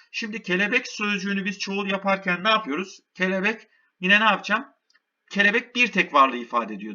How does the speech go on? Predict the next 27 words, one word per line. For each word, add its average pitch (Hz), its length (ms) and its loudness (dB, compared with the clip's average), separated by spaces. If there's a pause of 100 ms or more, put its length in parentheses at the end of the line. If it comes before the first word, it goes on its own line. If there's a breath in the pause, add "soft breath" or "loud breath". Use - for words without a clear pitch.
Bir, 202 160 0
ben 202 180 2
bunu 196 200 -6
birden 185 320 2
fazla 185 340 0
varlığı 151 240 6
ifade 139 360 -2
edecek 120 260 -10
hale 120 200 -2
getirmem 110 460 -10
lazım. 104 340 -14
Ne 214 80 2
yapacağım? 220 420 -2 (320 soft breath)
Ya 185 100 4
ler 226 300 4
koyacağım 220 440 -4
ya 196 140 2
lar 175 180 6
koyacağım. 104 420 -10
Kelebek 202 440 -4
lar 190 320 8
dersem 196 360 0
oluyor 196 280 -2
mu? 202 280 -6
Olmuyor 185 400 -4
değil 202 100 -4
mi? 131 120 -6